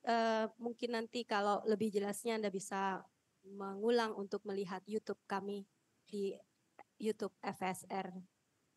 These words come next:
I S I Yogyakarta. Because this is an international seminar, ladies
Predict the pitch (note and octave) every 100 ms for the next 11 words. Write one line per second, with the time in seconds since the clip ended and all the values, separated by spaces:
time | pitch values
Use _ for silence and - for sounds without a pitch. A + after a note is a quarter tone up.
0 | _ _ _ B3+ A3+ A3 F#3+ F#3 F3+ -
1 | - - - - _ _ _ _ _ _
2 | _ _ _ _ _ _ _ _ _ _
3 | _ _ - C4 D4+ D#4 D#4 B3 D4 D4+
4 | D4+ C#4+ C#4 C4+ C#4 D#4 - A#3+ A3 G#3
5 | G#3 - A3+ G#3 G3 C4 E4+ D4+ G#3 G3+